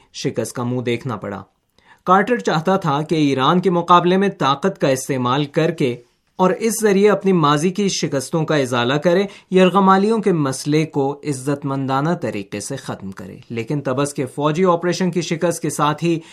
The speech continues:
کارٹر امریکی صدارت کے میدان میں بھی شکست سے دوچار ہوئے۔ قابل ذکر ہے کہ بانی انقلاب اسلامی حضرت امام خمینی رحمۃ اللہ علیہ نے اس واقعے کے بعد امریکہ کے صدارتی انتخابات سے قبل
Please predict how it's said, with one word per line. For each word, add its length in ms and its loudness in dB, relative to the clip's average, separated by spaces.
کارٹر 500 2
امریکی 440 0
صدارت 480 -2
کے 80 -4
میدان 560 0
میں 120 2
بھی 160 0
شکست 380 -6
سے 80 -4
دوچار 420 -6
ہوئے۔ 360 -14
قابل 340 2
ذکر 380 -4
ہے 100 0
کہ 140 0
بانی 400 2
انقلاب 440 2
اسلامی 400 2
حضرت 280 -2
امام 300 0
خمینی 420 0
رحمۃ 340 -4
اللہ 200 -2
علیہ 440 0
نے 220 -2
اس 200 -6
واقعے 360 2
کے 120 -2
بعد 260 4
امریکہ 440 -2
کے 160 -4
صدارتی 520 -4
انتخابات 640 -2
سے 100 -6
قبل 380 -2